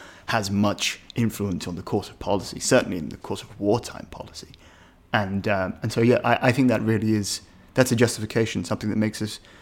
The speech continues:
feel better. And, and it, it's, it's remarkable to me how widespread the acceptance of this is. Whatever one thinks of sanctions, the, the fact that they are so widely perceived as basically a reasonable f-,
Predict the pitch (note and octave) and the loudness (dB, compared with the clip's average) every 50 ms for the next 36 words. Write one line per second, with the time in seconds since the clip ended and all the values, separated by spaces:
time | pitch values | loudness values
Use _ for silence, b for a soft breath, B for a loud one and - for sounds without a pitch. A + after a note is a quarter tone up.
0 | B B B - - - D3 C3 A#2 G#2+ G2+ A#2 A#2 A2+ - - - - C#2 - | B B B -6 4 6 8 8 8 8 6 6 6 4 2 -4 -6 -8 -8 -12
1 | - b b b b b b b b b _ - D3+ C#3+ - C#3 C#3+ C#3 C3+ - | -14 b b b b b b b b b _ 6 6 8 8 8 8 8 8 6
2 | C#3+ C#3 - - - - C#3 C#3+ - - C#3+ C#3+ D3 D3+ D3+ D3 - - D#3+ D3+ | 4 2 2 0 -2 -2 -2 -2 -2 0 4 6 8 8 8 6 6 4 0 0
3 | B2+ A#2 A2+ - C3+ C3+ C3+ C3 B2+ B2+ C3 B2 A#2+ A2+ A#2 A#2 A#2+ A#2+ A2+ - | -2 -4 -2 2 4 6 6 6 6 6 6 6 6 6 6 4 4 4 2 0
4 | - - C3+ A#2+ A#2+ B2 B2 B2 B2 A#2+ B2 A#2+ - - B2+ - - - A2+ G#2 | 0 0 2 4 4 2 2 2 2 2 2 2 2 2 0 0 2 0 0 0
5 | - A2+ G#2+ A2+ G#2 G2+ - B2 A#2 - D2+ - - - - _ _ _ - - | 0 -2 -2 -2 -4 -2 -2 -2 -2 -2 -4 -6 -10 -14 -16 _ _ _ -2 2
6 | C#3 C3+ C3 D3 C#3+ C3 C3+ C3 A#2 A2+ A2 A2 C3 B2+ B2 B2+ G#2 - - G#2+ | 4 4 6 6 6 6 8 6 6 6 6 6 6 6 6 6 2 -2 -2 -2
7 | G2+ G2+ G2+ - G2+ G2 F#2 F#2 - B B B B B B B B B B _ | -2 -2 -4 -4 -6 -6 -6 -6 -8 B B B B B B B B B B _
8 | _ A3+ B2+ B2+ - - - A#2+ A#2 A2 - D3 C#3 B2 B2 A#2+ A2+ B2 A#2+ B2+ | _ -8 -8 -8 -8 -6 -4 -2 -2 2 4 4 6 6 4 2 4 4 6 8
9 | C3+ C#3+ C#3 C3+ - B2+ A2+ A2 A2+ B2 B2+ B2+ B2+ C3+ - - A#2+ - - C3 | 8 8 6 6 4 4 4 6 8 8 6 6 6 2 -2 -2 -4 2 4 4
10 | B2 A#2 G#2+ A2+ A2 G#2 - - - B2 B2 B2 - A2 - - G#2+ G#2+ G2+ G2+ | 4 4 2 0 -2 -4 -2 2 4 4 4 4 2 -2 -4 -4 -2 -2 0 2
11 | A2+ A#2 A#2 G#2+ A2+ A2 G2+ - G#2+ G2 - - | 2 2 2 2 2 -2 -2 -2 -4 -6 -6 -10